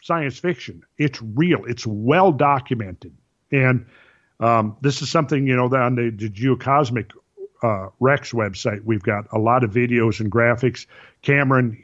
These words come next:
on the Sacred Geometry website has quite a bit of that stuff to show that,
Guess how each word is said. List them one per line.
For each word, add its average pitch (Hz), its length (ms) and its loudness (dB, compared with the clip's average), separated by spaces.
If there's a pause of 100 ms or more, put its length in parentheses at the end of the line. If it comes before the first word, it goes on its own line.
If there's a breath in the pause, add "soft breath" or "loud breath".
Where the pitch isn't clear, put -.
on 117 160 -2
the 107 120 0
Sacred 120 360 0
Geometry 123 520 0
website 107 480 -2
has 107 180 -4
quite 117 260 0
a 104 40 -2
bit 107 160 0
of 101 80 -2
that 101 220 -4
stuff - 300 0
to 113 80 -2
show 123 360 4
that, 110 220 -2